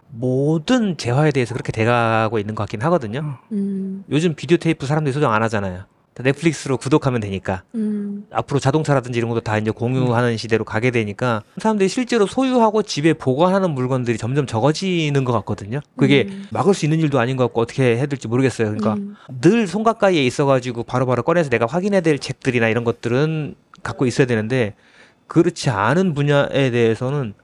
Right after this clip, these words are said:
Speaker 1: 점점 더 이제 소유할 필요가 없어지는 방식으로 그러니까
Speaker 3: 음.
Speaker 1: 물리적인 공간을 집에다가 차지하지 않아도 되는 방식으로 가게 되고 또 실제로 사람들이 그만한 넓은 공간을 개인들이 확보하고 있는지도 잘 모르겠고
Speaker 3: 음.
Speaker 1: 그래서 이게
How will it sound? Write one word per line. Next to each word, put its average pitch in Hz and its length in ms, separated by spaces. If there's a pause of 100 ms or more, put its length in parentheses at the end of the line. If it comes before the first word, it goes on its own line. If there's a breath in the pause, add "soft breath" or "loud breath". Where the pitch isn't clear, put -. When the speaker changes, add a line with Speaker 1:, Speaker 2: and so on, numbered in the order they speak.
(160)
Speaker 1:
점점 139 400
더 127 60
이제 113 120
소유할 196 320
필요가 190 360
없어지는 156 440
방식으로 110 720
그러니까 107 140
Speaker 3:
음. 98 120
Speaker 1:
물리적인 160 360
공간을 131 380
집에다가 113 540
차지하지 180 320
않아도 123 260
되는 135 220
방식으로 123 640 (240)
가게 120 240
되고 117 340 (380)
또 170 80
실제로 220 320
사람들이 202 460 (260 soft breath)
그만한 185 380
넓은 160 320
공간을 151 380
개인들이 127 340
확보하고 170 340
있는지도 120 280
잘 110 120
모르겠고 131 640 (180)
Speaker 3:
음. 196 240
Speaker 1:
그래서 180 220
이게 139 340